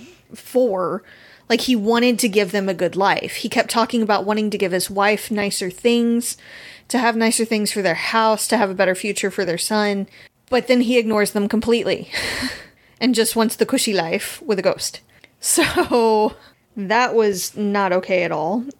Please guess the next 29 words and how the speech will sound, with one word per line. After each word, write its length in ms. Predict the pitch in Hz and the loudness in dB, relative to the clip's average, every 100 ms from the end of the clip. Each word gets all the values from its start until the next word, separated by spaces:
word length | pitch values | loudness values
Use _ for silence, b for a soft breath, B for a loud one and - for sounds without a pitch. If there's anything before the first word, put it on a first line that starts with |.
| - | -10
Um, 540 | 226 196 180 160 190 220 b _ _ - | -4 -2 -2 -4 -4 -8 b _ _ -2
it 320 | 262 247 240 | 2 2 2
was 240 | 247 254 247 | 0 0 2
a 80 | 254 | 2
little 300 | 262 320 302 | 4 2 2
hard 400 | - 220 233 220 | 2 2 2 2
to 100 | 220 | -2
tell 460 | - 180 185 196 | -2 0 2 2
in 220 | 208 196 | 0 -4
the 80 | 190 | -4
scene 580 | - 196 185 185 185 185 b b b b b b b - | -6 -6 -6 -6 -6 -8 b b b b b b b -8
that 320 | 190 170 - | -2 -2 0
the 80 | 190 | 2
wife 320 | 202 202 - | 2 2 0
died, 400 | 214 208 208 220 B B _ _ | 2 2 2 -2 B B _ _
honestly. 640 | 196 196 202 - 208 214 - B _ _ - | -6 -4 -4 -2 -2 -2 -4 B _ _ -2
Like, 160 | 214 | 0
it 160 | 220 214 | 0 0
seemed 440 | 269 240 233 196 | 2 4 4 2
that 200 | 214 196 | 2 0
she 160 | - 214 | 0 0
was 160 | 196 | 0
just 240 | - 196 - | 0 -2 -2
upset 400 | 190 - 202 175 | -4 -2 -2 0
because 240 | 202 196 | -2 -2
she 100 | - | -4
was 140 | 156 - | -2 -4
just 220 | - - | -4 -6
robbed. 380 | - - - | -6 -6 -12